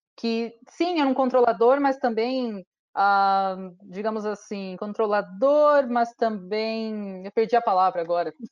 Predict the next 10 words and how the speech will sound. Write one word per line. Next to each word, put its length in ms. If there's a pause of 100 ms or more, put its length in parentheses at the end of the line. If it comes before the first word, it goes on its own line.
(140)
<laughs> 640 (220)
Perdi 140
a 20
palavra 300
que 40
eu 60
ia 60
falar. 260 (540)
Mas, 340
resumindo, 680